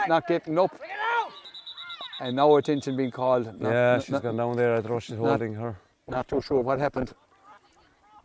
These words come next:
Speaker 2: It's, uh, I hope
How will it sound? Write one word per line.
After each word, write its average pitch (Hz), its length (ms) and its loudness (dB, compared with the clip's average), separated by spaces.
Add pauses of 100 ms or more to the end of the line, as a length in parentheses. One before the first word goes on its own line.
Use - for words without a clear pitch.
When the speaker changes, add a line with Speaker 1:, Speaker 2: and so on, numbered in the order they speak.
(3500)
Speaker 2:
It's, - 300 -14
uh, 98 340 -4 (320)
I 87 60 -16
hope 101 180 -10